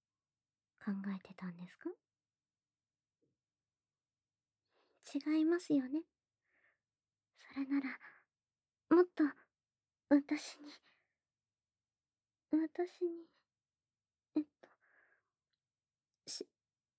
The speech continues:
集中してください。頑張っておちんちん気持ちよくしますから。あ、今ビクンってしましたよ。ここですか？こ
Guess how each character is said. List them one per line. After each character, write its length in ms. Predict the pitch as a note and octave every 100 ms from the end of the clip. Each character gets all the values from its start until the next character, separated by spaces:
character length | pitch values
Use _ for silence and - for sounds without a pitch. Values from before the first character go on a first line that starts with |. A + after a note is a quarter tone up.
| _ _ _ _ -
集 280 | - - G#4 A4 -
中 280 | G#4 G#4
し 120 | G4+ -
て 140 | F#4+
く 120 | -
だ 100 | E4+
さ 140 | - D#4+
い。 80 | - _ _ _ _ _ _ _ _ _ _ _ _
頑 200 | D4 D4+
張 100 | D#4+
っ 40 | D#4+
て 160 | - C#4+
お 80 | B3+
ち 220 | - D4
ん 80 | D4
ち 200 | D4 C#4
ん 120 | B3 _ -
気 160 | E4
持 140 | D#4 D#4
ち 180 | -
よ 120 | E4+ F4
く 140 | D#4+
し 200 | - C#4
ま 140 | C4+
す 120 | C#4 -
か 120 | C#4
ら。 80 | - - - - _ _ _ _ _ _ _ _ _ _ _ _ _ _ _ _ _ _ _ -
あ、 40 | - _ _ _ _ _ _ _ _ _ _ _ _ _ _ _ -
今 260 | G4+ G4 F4+
ビ 180 | F4+
ク 120 | F4+ G#4+
ン 100 | A4
っ 20 |
て 160 | G#4 G4+
し 160 | F4
ま 100 | E4
し 60 | F4
た 140 | -
よ。 100 | C#4+ - - - - - _ _ _ _ _ -
こ 120 | -
こ 80 | C4+
で 100 | C#4
す 120 | -
か？ 100 | - A3 - - _ _ _ _ _ _ _ _
こ 80 | -